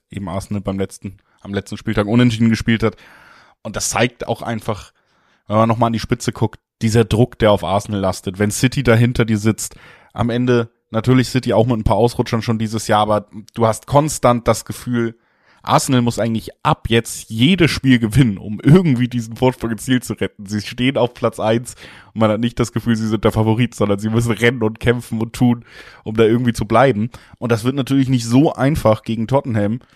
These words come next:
die vor allen Dingen eben unter Antonio Conte zumindest, äh, gerne mal einem Gegner wehtun und gerne mal abgezockt sind, ne?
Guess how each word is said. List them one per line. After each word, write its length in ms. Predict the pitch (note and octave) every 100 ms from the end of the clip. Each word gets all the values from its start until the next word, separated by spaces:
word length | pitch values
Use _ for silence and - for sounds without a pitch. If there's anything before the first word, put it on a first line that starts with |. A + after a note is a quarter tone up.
| _ _ _
die 300 | A2 A2 A2 _
vor 200 | - G#2
allen 200 | G#2 G#2+
Dingen 120 | A2+
eben 260 | A#2 A#2 A#2
unter 260 | A2 A2 G2+
Antonio 420 | G#2+ A2+ A2 G#2
Conte 540 | G#2+ G2+ A#2 A2+ G#2 -
zumindest, 640 | A2+ G#2+ A2 A#2 - -
äh, 240 | A#2 A#2 - - - - _ _ -
gerne 200 | A2+ A#2+
mal 380 | B2 B2 B2
einem 220 | F#2+ B2 A#2
Gegner 320 | B2+ C3+ A#2
wehtun 440 | D#3+ - A#2+ G#2
und 220 | G2 -
gerne 200 | G#2+ G#2
mal 140 | A2 B2
abgezockt 460 | - - G#2 -
sind, 200 | - E2+
ne? 120 | G2+